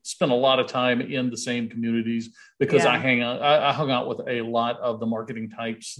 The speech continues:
Speaker 1: that, uh, in Nashville. It's kind of where I got my love for the, uh, for it. Um, I like to tell everybody that I'm not a professional, um, marketer, but I am one of the ranking amateurs. So,
Speaker 2: <laughs> Yeah.
Speaker 1: but okay.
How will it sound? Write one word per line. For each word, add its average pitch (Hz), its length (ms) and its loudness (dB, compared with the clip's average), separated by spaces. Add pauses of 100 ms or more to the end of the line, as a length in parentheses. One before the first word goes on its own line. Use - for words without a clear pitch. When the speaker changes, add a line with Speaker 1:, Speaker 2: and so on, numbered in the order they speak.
Speaker 1:
that, 113 440 -4
uh, 120 220 0
in 127 220 0
Nashville. 113 600 -4 (180)
It's - 120 -20 (420)
kind 240 220 2
of 160 100 0
where 151 100 6
I 143 40 4
got 131 180 0
my 113 100 0
love 104 300 -2
for 107 100 -8
the, 113 500 -2
uh, - 40 -18
for - 260 -6
it. - 120 -20 (100)
Um, 104 260 -8 (220)
I 143 80 4
like 147 200 4
to 143 60 -6
tell 143 220 4
everybody 120 600 2
that 123 120 0
I'm 120 140 2
not 123 140 4
a 120 40 2
professional, 131 840 0
um, 123 400 2
marketer, 139 760 0
but 127 120 0
I 123 160 2
am 139 280 0
one 135 120 -2
of 123 60 -4
the 120 80 -4
ranking 113 400 -4
amateurs. - 600 -4
So, 196 360 -8
Speaker 2:
<laughs> - 20 -20
Yeah. 262 840 4 (300)
Speaker 1:
but 254 480 6
okay. 254 260 2